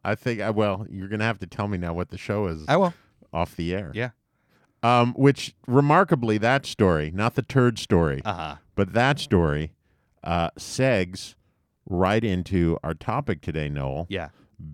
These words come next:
Speaker 1: Because when I think of telling something
Speaker 2: Uh-huh.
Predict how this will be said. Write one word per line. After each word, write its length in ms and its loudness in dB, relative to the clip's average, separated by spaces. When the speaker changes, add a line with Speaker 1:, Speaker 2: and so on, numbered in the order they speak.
Speaker 1:
Because 680 0
when 160 0
I 140 -2
think 320 -6
of 380 -4
telling 440 -2
something 600 -6
Speaker 2:
Uh-huh. 300 -8